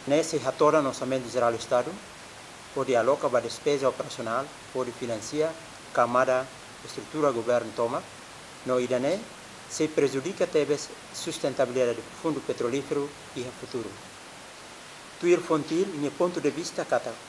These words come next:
o Kunai insira precisa re. No teto de dia, assunto financiamento. Tamba ho formulação da estrutura.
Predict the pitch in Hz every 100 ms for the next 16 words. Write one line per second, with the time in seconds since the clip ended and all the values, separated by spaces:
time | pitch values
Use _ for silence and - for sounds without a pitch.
0 | - 156 - 147 180 175 - 160 156 -
1 | - - - 160 139 147 131 - - -
2 | - - - - - - 131 127 170 165
3 | 147 131 139 185 190 - - 143 165 160
4 | 165 165 147 139 143 147 131 104 - -
5 | - - - - - 127 127 131 165 185
6 | 160 139 139 135 170 185 165 - 123 -
7 | 135 101